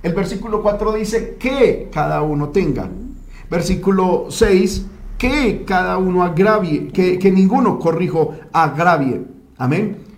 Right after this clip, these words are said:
Speaker 1: Es decir, la santificación incluye esas tres áreas, esas tres facetas del ser humano. La primer faceta,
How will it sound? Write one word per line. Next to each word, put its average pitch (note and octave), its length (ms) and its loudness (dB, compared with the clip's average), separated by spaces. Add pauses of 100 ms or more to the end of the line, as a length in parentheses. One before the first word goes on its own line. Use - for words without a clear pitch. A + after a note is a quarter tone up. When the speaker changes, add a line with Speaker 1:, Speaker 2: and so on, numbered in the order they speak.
(140)
Speaker 1:
Es G#3 200 4
decir, - 500 -6
la F#3+ 180 -2
santificación G#3 1800 -4 (2000)
incluye G#3 800 -2
esas G3 400 -4
tres A3 340 -2
áreas, - 500 -4 (1000)
esas D#3+ 380 -4
tres G#3+ 440 -2 (240)
facetas G3+ 540 -2
del D3 140 -6
ser D#3+ 180 -10
humano. G#2+ 320 -10 (340)
La G3+ 280 2
primer A3 400 0
faceta, F3 720 -4